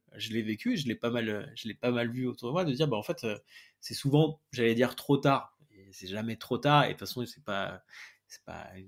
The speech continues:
c'est pas très grave. Mais le fait de dire, euh, « Ah oui, donc ça va pas, donc on fait coacher la personne. » Alors que je te rejoins, j'ai l'impression qu'aujourd'hui, on est beaucoup plus dans, euh, alors je, c'est pour continuer sur cette métaphore, euh, je sais pas si elle est médicale, mais dans le préventif, de dire, « Bah, en fait, euh,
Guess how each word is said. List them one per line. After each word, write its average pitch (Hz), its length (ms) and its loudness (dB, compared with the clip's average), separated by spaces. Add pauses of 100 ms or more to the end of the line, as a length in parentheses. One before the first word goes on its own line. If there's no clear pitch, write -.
(160)
c'est - 160 -16
pas 92 80 -10
très - 260 -4
grave. 120 420 4 (200)
Mais 110 240 -6
le 120 160 -2
fait 156 180 4
de 143 140 4
dire, 147 240 8
euh, « 139 120 12 (540)
Ah 156 140 8
oui, 170 220 8
donc 139 180 0
ça 156 160 8
va 151 100 10
pas, 170 240 8
donc 156 300 4
on 147 40 4
fait 151 420 2
coacher 135 200 0
la 135 120 4
personne. » 143 380 -2 (100)
Alors 147 340 10
que 127 320 6
je - 140 -8
te 151 80 8
rejoins, 165 360 8
j'ai 139 100 6
l'impression 127 360 4
qu'aujourd'hui, 143 720 6 (440)
on 120 180 -2
est 123 100 6
beaucoup 135 360 4
plus 165 380 2
dans, 147 300 8
euh, 101 540 -2
alors 98 140 -16
je, - 300 -12
c'est - 180 -10 (140)
pour - 180 -16
continuer 147 440 6
sur 147 140 2
cette - 260 -4
métaphore, 123 540 0
euh, 107 140 -4
je 113 40 -10
sais - 100 -16
pas - 80 -8
si - 160 -4
elle 110 80 -4
est 104 60 -6
médicale, 139 440 -2
mais 113 140 0
dans 113 120 0
le 107 60 -2
préventif, 143 500 0
de 120 100 0
dire, « 123 180 2
Bah, 107 120 0
en 107 60 0
fait, 143 220 0
euh, 104 120 0